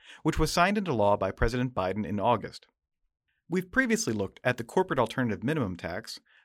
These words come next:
the new I R S funding, and the green tax provisions, which we'll link to in the show notes. Now, we're looking at the last-minute but still influential addition to the law, the new excise tax on stock buybacks.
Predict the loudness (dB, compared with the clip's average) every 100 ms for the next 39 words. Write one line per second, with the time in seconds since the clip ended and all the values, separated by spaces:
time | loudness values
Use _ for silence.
0 | -2 2 2 4 4 4 2 0 0 0
1 | -4 -8 -14 _ _ 0 2 2 2 0
2 | 2 2 2 0 -4 -4 -8 -10 -6 -4
3 | -4 -6 2 4 6 4 2 2 2 4
4 | 4 2 -2 -8 -12 _ _ -20 _ _
5 | _ -2 4 4 4 -2 _ _ 2 2
6 | 0 -2 0 0 0 0 4 4 4 2
7 | 2 2 -2 -4 0 2 2 2 -2 0
8 | 2 4 4 2 -4 -4 -6 -6 -10 -8
9 | -2 0 0 -4 -20 -2 2 2 2 0
10 | 2 2 2 2 2 2 -6 -4 -4 -2
11 | 4 6 6 2 -6 -16